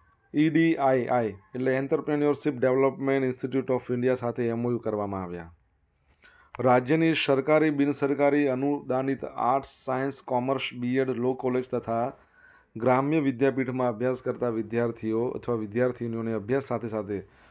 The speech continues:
ઉદ્યોગ સાહસિકતા વિકસાવવા માટે તથા તેઓને પ્રોત્સાહન આપવાના ભાગરૂપે રાજ્ય સરકારે વિદ્યાર્થી ઉદ્યોગ સાહસિક પોલિસી અમલમાં મૂકી છે. અને આ પોલિસીના અંતર્ગત પ્રારંભિક તબક્કે પાંચસો જેટલા નોડલ ઓફિસરોની નિયુક્તિ કરવામાં આવશે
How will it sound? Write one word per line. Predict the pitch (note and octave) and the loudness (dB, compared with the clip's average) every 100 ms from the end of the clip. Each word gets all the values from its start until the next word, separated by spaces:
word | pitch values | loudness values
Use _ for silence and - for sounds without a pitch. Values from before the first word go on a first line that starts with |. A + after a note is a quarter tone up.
| _ - | _ -10
ઉદ્યોગ | G#2+ G2+ C3 | -8 -2 -2
સાહસિકતા | C#3 C3+ C3 B2+ C#3 | 0 -4 -4 -4 -4
વિકસાવવા | B2+ - C#3 | -4 -4 -4
માટે | C#3 C3+ C#3 C#3 _ - _ _ | -2 -4 -6 -10 _ -20 _ _
તથા | D#3+ C#3+ A2+ - _ _ - | -4 -2 -6 -8 _ _ -6
તેઓને | A2+ A2 | -4 -4
પ્રોત્સાહન | G2+ A2 G#2+ - C#3 | -4 -2 -2 0 0
આપવાના | C3+ C#3+ C#3+ | 2 0 -2
ભાગરૂપે | B2+ B2+ C3 C3+ C#3 D#3+ - - _ _ | -2 -2 -2 -4 -6 -8 -14 -20 _ _
રાજ્ય | A2 A#2 A#2+ C3+ | 0 0 2 0
સરકારે | - A#2+ C3 B2 | 0 -2 0 0
વિદ્યાર્થી | A2 A#2 C#3 D3+ C#3+ D3+ | -2 -2 2 2 0 -4
ઉદ્યોગ | B2+ A2 A2 A2+ A2 | -4 -4 -4 -6 -6
સાહસિક | A#2+ A2+ A#2+ D3+ - | -4 -4 -4 -6 -4
પોલિસી | B2 A#2 A#2 A#2+ | -4 -4 -4 -6
અમલમાં | A2+ G#2 G#2+ A2 B2 G2+ | -8 -8 -8 -8 -10 -12
મૂકી | F#2+ F#2+ F2 | -12 -10 -10
છે. | - - - _ _ _ _ _ _ _ _ - - - - _ | -12 -16 -20 _ _ _ _ _ _ _ _ -20 -20 -20 -20 _
અને | A2+ | -4
આ | B2 | -2
પોલિસીના | B2+ B2+ B2+ B2+ B2 C3 C#3 - _ _ _ | -2 -2 -2 -4 -4 -4 -6 -8 _ _ _
અંતર્ગત | A#2+ A#2 A#2+ A#2+ A#2+ | -8 -4 -2 -2 -4
પ્રારંભિક | - A#2 A2 C#3 D#3 - | -4 -2 0 0 -2 -4
તબક્કે | C3 A#2+ A2+ | -2 -2 -4
પાંચસો | A#2 A#2 A#2 A#2+ D3+ | -4 -4 -2 -2 -2
જેટલા | B2 A#2+ A#2+ | 0 -2 -2
નોડલ | A#2 A2+ A2+ A#2+ | -2 -2 0 0
ઓફિસરોની | A2+ A#2 G#2+ A2 A2+ | -2 -4 -6 -6 -6
નિયુક્તિ | G#2 G#2 G#2 - | -8 -8 -10 -10
કરવામાં | G#2+ G2+ G2 F#2+ | -8 -4 -4 -4
આવશે | F#2 - F2 | -6 -8 -12